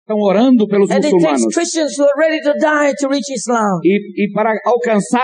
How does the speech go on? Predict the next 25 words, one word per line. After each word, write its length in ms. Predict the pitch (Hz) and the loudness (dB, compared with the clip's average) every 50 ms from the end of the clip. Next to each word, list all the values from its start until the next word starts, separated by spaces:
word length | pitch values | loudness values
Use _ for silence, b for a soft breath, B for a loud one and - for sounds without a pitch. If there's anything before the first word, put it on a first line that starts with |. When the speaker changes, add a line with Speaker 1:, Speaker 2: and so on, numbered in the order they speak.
| 254 | 0
Speaker 1:
os 80 | 247 196 | 0 0
muçulmanos, 720 | 185 226 247 - - 202 190 196 220 247 247 254 233 170 | 2 0 0 0 0 0 0 0 2 2 2 2 0 0
precisamos 560 | - 214 220 214 214 202 170 208 240 240 233 190 | -2 -4 -4 -2 -2 -2 0 0 2 2 2 0
de 140 | - 170 | -2 -4
cristãos 500 | - - 208 196 - - - 226 240 240 220 - - - | -4 -2 -2 -2 -2 -2 -2 0 0 0 0 -4 -6 -4
prontos 480 | 214 233 277 302 302 302 294 269 214 | 0 2 2 2 2 2 2 0 2
a 80 | 220 214 | 2 2
morrer. 320 | 226 220 160 143 170 151 135 - - - | 2 2 2 0 0 0 -2 -4 -4 -4
Speaker 2:
Because 440 | 175 185 185 196 208 214 214 170 170 | -4 -4 -2 0 0 0 0 -2 -2
they 80 | 185 196 | -2 -2
will 160 | 190 202 190 | -2 -2 -2
kill 240 | - - 202 190 190 | -2 -2 0 2 2
you. 160 | 190 170 151 143 131 - _ | 2 2 0 -2 -6 -8 _
Speaker 1:
Porque 180 | - 170 - 190 | -4 -2 -2 0
os 60 | 185 175 | 0 0
muçulmanos 540 | 185 196 - 196 180 160 170 185 190 180 156 - | 0 -2 0 0 0 0 0 0 0 -2 -2 -2
vão 140 | 165 185 190 | -2 0 0
matar 300 | 190 175 175 185 175 165 147 | 0 0 -2 -2 -2 -2 -2
você. 320 | 156 156 156 - 147 113 - 165 | -2 -2 -2 -2 -2 -2 0 0
Speaker 2:
And 80 | 175 175 175 | 0 0 2
you 160 | 202 196 202 | 2 2 2
will 240 | 196 196 202 190 202 196 196 | 2 2 2 2 2 2 0
die. 320 | 180 175 170 165 160 151 143 131 135 | 0 0 0 -2 -2 -4 -4 -2 -2
Speaker 1:
E 80 | 143 156 | 0 0
você 320 | 147 165 160 - - 190 | 0 0 -2 -2 -2 -2